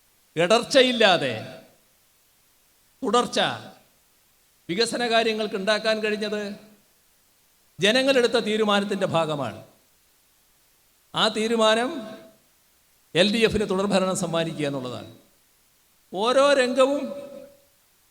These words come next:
എടുത്ത് പരിശോധിച്ചുകൊള്ളൂ. എത്ര വലിയ മാറ്റങ്ങളാണ് നമുക്ക് ഉണ്ടാക്കാൻ കഴിഞ്ഞത് എന്ന് അതിലൂടെ വ്യക്തമാകും.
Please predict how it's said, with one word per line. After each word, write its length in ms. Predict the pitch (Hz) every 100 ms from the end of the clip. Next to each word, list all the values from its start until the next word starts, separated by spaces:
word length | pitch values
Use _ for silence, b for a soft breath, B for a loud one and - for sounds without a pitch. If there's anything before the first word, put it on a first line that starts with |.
| _ _
എടുത്ത് 200 | 233 220 208
പരിശോധിച്ചുകൊള്ളൂ. 640 | 208 190 202 196 170 113 98 - _ _ _ _ _ _ _ _ _ _ _ _ _ -
എത്ര 180 | 165 226 233
വലിയ 240 | 214 208 214 208 208 165 - - _ _ _ _ _ _ _ -
മാറ്റങ്ങളാണ് 680 | 143 185 226 220 214 202 190 185 - - - _ _ _ _ _ _ _ -
നമുക്ക് 420 | 165 180 185 190 185 196 202 - _ _ _ _ _ _ _ _
ഉണ്ടാക്കാൻ 440 | 147 180 190 202 202
കഴിഞ്ഞത് 360 | 190 175 190 185 180
എന്ന് 200 | 170 175 170 160 - _ _ _ _ _ _ _ _ _
അതിലൂടെ 460 | 139 160 190 185 180 170 175 - - _ _ _ _ _ -
വ്യക്തമാകും. 580 | 143 170 151 135 101